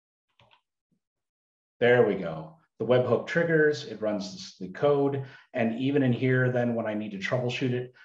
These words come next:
I can verify what information was sent in. I can verify what the input and output of the function was. And I can verify, um, that the information was sent back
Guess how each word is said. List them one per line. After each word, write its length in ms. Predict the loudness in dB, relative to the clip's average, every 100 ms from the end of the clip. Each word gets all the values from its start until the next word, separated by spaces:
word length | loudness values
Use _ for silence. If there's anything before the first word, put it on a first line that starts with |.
| -10
I 80 | -6
can 160 | -2 2
verify 640 | 6 6 4 0 0 -4 -8 _ _ _ _
what 320 | 2 2 2
information 600 | -2 0 -2 -2 -4 -4
was 140 | -6
sent 240 | -4 -6 -2
in. 540 | 0 2 2 0 -4 -14 _ _ _ _ _ _ _ _ _ _ -10
I 140 | -6
can 180 | -4 -2
verify 540 | 0 0 0 0 0
what 300 | -2 -4 -6
the 400 | -6 -6 -6 -8 _ _ _
input 540 | -2 -2 2 0 0 -8
and 140 | -8
output 500 | -4 -4 -4 -4 -6 -6
of 160 | -10
the 80 | -8
function 480 | -4 -4 -2 -4 0
was. 520 | 0 0 -2 -6 -12 -20 _ _ _ _ _ _ _ _ _ _ _ _ _ _ _ _ _ -2
And 260 | 0 2
I 80 | 0
can 160 | -2 -2
verify, 840 | 0 0 0 -2 -2 -2 -2 -6 -10 _ _ _ -14
um, 400 | -8 -6 -6 -6
that 120 | -8
the 140 | -6 -4
information 840 | -2 -2 0 0 0 -2 -4 -10 _
was 160 | -8 -4
sent 240 | -4 -2
back 400 | -2 -4 -4 -10